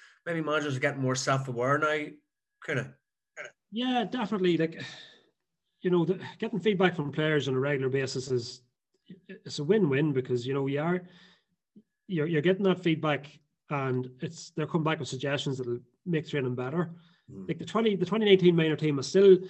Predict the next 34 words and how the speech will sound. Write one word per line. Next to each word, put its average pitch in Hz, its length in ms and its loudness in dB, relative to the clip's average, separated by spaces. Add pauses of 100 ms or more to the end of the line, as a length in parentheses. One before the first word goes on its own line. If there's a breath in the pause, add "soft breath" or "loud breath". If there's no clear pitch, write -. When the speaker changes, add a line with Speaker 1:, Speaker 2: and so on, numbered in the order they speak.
(500 loud breath)
Speaker 2:
we 185 140 8
did, 190 440 6 (120)
we 170 100 2
did 175 160 4
a 147 40 -4
feedback 160 440 -2
thing. 147 240 -2
We'd 143 140 -4
won 185 340 4 (220)
the 160 100 0
Ulster. 147 540 -4 (120)
It 147 40 -8
was 120 140 -6
great. 165 320 0
It 135 40 -14
was 123 140 -8
fantastic. 147 760 -6 (240)
We 147 60 -10
got 123 160 -8
beaten 165 240 -2
in 139 100 -4
All-Ireland 131 340 -2
quarter-final 135 540 -4
by 123 120 -4
the 123 100 -2
All-Ireland 123 480 -6
champions, 139 540 -6
that, 135 120 -18 (640)
uh, 123 200 -10 (220)
ended 131 280 -8
up 127 140 -8 (200)
All-Ireland 131 280 -4
champions. 135 440 -6
And 127 140 -4